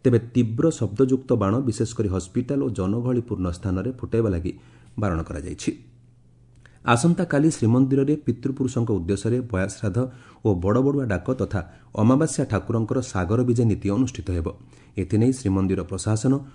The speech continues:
ଓ ଜିଲ୍ଲା ପ୍ରଶାସନ ପକ୍ଷରୁ ବ୍ୟାପକ ପ୍ରସ୍ତୁତି କରାଯାଇଥିବା ବେଳେ ଛବିଶ ପ୍ଲାଟୁନ୍ ପୁଲିସ ଫୋର୍ସ ନିୟୋଜିତ ହେବେ। ସିଂହଦ୍ୱାର ସମ୍ମୁଖ ବଡ଼ଦାଣ୍ଡରେ ପୟାଶ୍ରାଦ୍ଧ ଓ ବଡ଼ବଡ଼ୁଆ ଡାକିବା ପାଇଁ ଲକ୍ଷାଧିକ ସଂଖ୍ୟାରେ ଭକ୍ତଙ୍କ ସମାଗମ ହେବ। ତେବେ ଆଜି ମଧ୍ୟରାତ୍ରିରେ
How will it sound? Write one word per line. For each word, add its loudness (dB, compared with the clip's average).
ଓ 2
ଜିଲ୍ଲା 2
ପ୍ରଶାସନ -2
ପକ୍ଷରୁ -2
ବ୍ୟାପକ -4
ପ୍ରସ୍ତୁତି -6
କରାଯାଇଥିବା -2
ବେଳେ -2
ଛବିଶ 2
ପ୍ଲାଟୁନ୍ 0
ପୁଲିସ 0
ଫୋର୍ସ -8
ନିୟୋଜିତ -6
ହେବେ। -4
ସିଂହଦ୍ୱାର 4
ସମ୍ମୁଖ 0
ବଡ଼ଦାଣ୍ଡରେ 0
ପୟାଶ୍ରାଦ୍ଧ -2
ଓ 2
ବଡ଼ବଡ଼ୁଆ 0
ଡାକିବା -2
ପାଇଁ -4
ଲକ୍ଷାଧିକ -6
ସଂଖ୍ୟାରେ -4
ଭକ୍ତଙ୍କ -4
ସମାଗମ 0
ହେବ। -4
ତେବେ 2
ଆଜି 0
ମଧ୍ୟରାତ୍ରିରେ 2